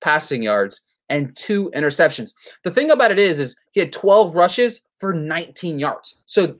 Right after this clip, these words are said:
so Clemson took out his legs, right? They did what any college will do. They will do what they do in the S E C. They will take out Newman's legs.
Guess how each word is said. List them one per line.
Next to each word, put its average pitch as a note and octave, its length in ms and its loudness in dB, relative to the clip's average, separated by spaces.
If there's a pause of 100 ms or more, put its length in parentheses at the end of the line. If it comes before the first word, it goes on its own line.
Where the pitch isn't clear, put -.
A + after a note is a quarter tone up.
so - 180 -6
Clemson B3 600 -2
took - 380 -8
out G3+ 260 0
his C#3 240 -6
legs, - 500 -2
right? E3+ 300 2 (420)
They G3+ 120 4
did F#3+ 240 2
what E3 200 6
any A#3+ 500 0
college G3+ 460 2
will E3 160 -8
do. C#3 200 -2 (220)
They E3+ 80 2
will G3+ 140 4
do G3+ 240 -2
what F3+ 240 0
they F3+ 120 0
do F3+ 320 -4
in E3 80 -2
the - 140 -6
S F3+ 200 -4
E F3 80 -8
C. C#3+ 300 -10
They D#3 120 2
will E3 180 -4
take A3+ 360 0
out G#3+ 220 0
Newman's F3 400 -4
legs. C3+ 400 -2